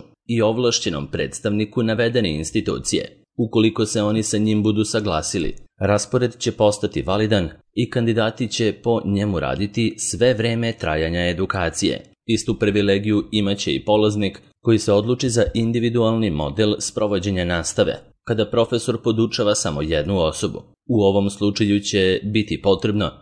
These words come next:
da se u vezi sa vremenom i učestalošću održavanja časova, te oko termina za startovanje programa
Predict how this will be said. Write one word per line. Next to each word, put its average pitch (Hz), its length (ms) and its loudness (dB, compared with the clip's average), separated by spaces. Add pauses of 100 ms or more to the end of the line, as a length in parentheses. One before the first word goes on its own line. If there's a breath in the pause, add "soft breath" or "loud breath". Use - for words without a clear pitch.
(140)
da 101 180 0
se - 160 -2
u 98 40 2
vezi 117 300 0
sa 87 200 -2
vremenom 87 480 -2 (260)
i 113 220 0
učestalošću 117 1040 -2
održavanja 92 600 -2
časova, - 680 -2 (120)
te 113 140 4
oko 110 220 2
termina 110 640 0
za 95 360 0
startovanje 87 680 -2
programa 104 540 0